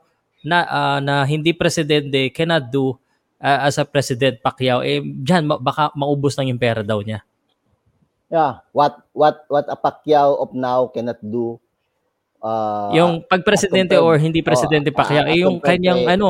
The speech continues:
Speaker 2: President
Speaker 1: ah, yung
Speaker 2: Pacquiao.
Speaker 1: kanyang, ang tawag dito, yung ka-, yung pagkakakilala sa kanya at saka influence niya, malaki na rin naman hanggang ngayon, eh.
Speaker 2: You know what? A portion of that seven hundred billion that is being lost annually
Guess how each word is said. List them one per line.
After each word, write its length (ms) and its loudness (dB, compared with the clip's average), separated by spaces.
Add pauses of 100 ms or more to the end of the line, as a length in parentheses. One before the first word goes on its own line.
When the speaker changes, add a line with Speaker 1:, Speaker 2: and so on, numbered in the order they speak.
(180)
Speaker 2:
President 400 -10
Speaker 1:
ah, 240 0
yung 160 0
Speaker 2:
Pacquiao. 0 -
Speaker 1:
kanyang, 320 0
ang 160 -2
tawag 240 0
dito, 320 -2
yung 160 -6
ka-, 160 -4
yung 240 -4
pagkakakilala 640 0
sa 160 -8
kanya 240 -2
at 80 -6
saka 160 -4
influence 480 -4
niya, 320 -2 (240)
malaki 400 0
na 160 2
rin 160 0
naman 160 -2
hanggang 320 -4
ngayon, 240 -4
eh. 60 -16 (880)
Speaker 2:
You 80 -4
know 160 4
what? 320 0 (1400)
A 80 -2
portion 640 -2
of 240 -8
that 160 -8
seven 400 -2
hundred 320 -6
billion 480 -6
that 80 -16
is 160 -18
being 400 -10
lost 240 -8 (640)
annually 640 -4